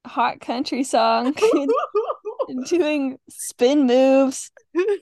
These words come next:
Speaker 1: sliding onto his knees. Woo!
Speaker 2: Oh my gosh, but when
Speaker 1: I was
Speaker 2: Mufasa, his presence.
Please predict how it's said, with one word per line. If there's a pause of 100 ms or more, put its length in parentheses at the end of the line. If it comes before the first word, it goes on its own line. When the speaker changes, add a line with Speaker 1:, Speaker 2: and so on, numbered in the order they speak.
(140)
Speaker 1:
sliding
onto
his
knees.
Woo! (640)
Speaker 2:
Oh
my
gosh,
but
when
Speaker 1:
I
was
Speaker 2:
Mufasa, (420)
his
presence.